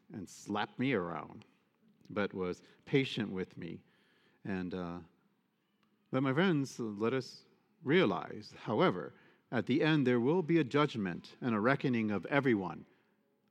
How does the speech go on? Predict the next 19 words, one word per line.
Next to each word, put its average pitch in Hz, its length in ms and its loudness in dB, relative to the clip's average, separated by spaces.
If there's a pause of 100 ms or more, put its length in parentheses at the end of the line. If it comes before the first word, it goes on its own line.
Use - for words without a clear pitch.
(840)
Doesn't 135 400 0
matter 151 380 6
if 135 260 0
you 123 100 0
believe 143 400 2
in 151 120 0
God 117 260 6
or 110 120 2
not. 107 440 -4 (1200)
You 165 180 4
exist. 127 640 2 (520)
He 151 100 -2
believes 135 400 4
in 131 100 4
you 139 200 4
because 123 400 0
he 127 100 0
created 123 480 2
you. 85 240 -8